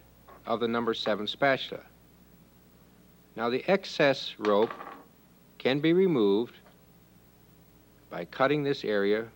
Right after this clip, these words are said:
with your scalpel blade and readapting and molding the boxing rope.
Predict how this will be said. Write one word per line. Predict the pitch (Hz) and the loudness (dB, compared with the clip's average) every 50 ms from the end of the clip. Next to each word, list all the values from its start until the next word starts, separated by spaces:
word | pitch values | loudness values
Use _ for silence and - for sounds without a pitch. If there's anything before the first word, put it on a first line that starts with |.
| - - | -20 -12
with | - 98 95 - - | -8 -8 -8 -8 -6
your | - 104 101 | -6 -6 -6
scalpel | - - 101 92 87 - - 87 | -4 -4 -4 -4 -4 -6 -10 -10
blade | - - 113 107 90 82 - - - - - _ _ _ _ _ | -4 -2 0 0 0 -2 -6 -12 -18 -20 -20 _ _ _ _ _
and | - 95 98 | -12 -8 -4
readapting | 107 135 160 170 147 117 110 107 104 - - 110 107 107 110 - - | -2 0 0 0 0 2 2 2 0 0 -4 -6 -6 -6 -10 -14 -12
and | - 98 | -10 -6
molding | 98 104 113 117 113 110 107 104 104 107 110 - - - - _ - - _ _ - - - - | 0 2 4 4 4 4 2 0 -2 -4 -8 -18 -20 -20 -20 _ -20 -20 _ _ -20 -20 -20 -18
the | - 87 | -14 -4
boxing | - 98 90 87 - - - 90 | 0 0 0 0 -2 -6 -10 -8
rope. | 87 90 92 85 - | -6 -6 -6 -6 -8